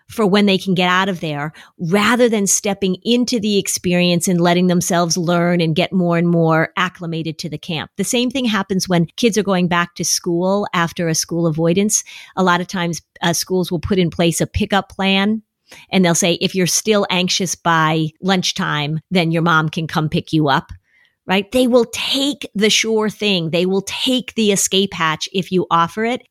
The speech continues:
And it doesn't give the message to them that you're gonna feel awkward and unsure at first. It's gonna feel strange. It's gonna feel, you know, you might have a little bit of homesickness, whatever. And this is how you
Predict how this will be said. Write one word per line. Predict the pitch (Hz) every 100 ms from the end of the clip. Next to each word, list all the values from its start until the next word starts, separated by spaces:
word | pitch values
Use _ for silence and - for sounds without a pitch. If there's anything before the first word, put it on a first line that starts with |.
| -
And | 185
it | - -
doesn't | 226 247 254
give | 247 233 208
the | 196
message | 196 202 185 160
to | - 175
them | 165 151 160 - - -
that | 196 185
you're | 190
gonna | 170 196 240
feel | 277 262 -
awkward | 214 208 220 220
and | 208 196
unsure | 185 - 170 196
at | -
first. | - 170 165 - -
It's | 175
gonna | - 175
feel | 190 226 226 220 -
strange. | - - 196 185 185 185
It's | 170 -
gonna | 180 190
feel, | - 214 208 208 214
you |
know, | 180
you | 165 165
might | 185
have | 208 214
a |
little | 214 220
bit | 226
of | 220
homesickness, | - 196 196 196 185 180 190 185 180 - -
whatever. | 160 175 185 180 160 165 - -
And | 180
this | 156 196 -
is | 202
how | 202 185
you | 185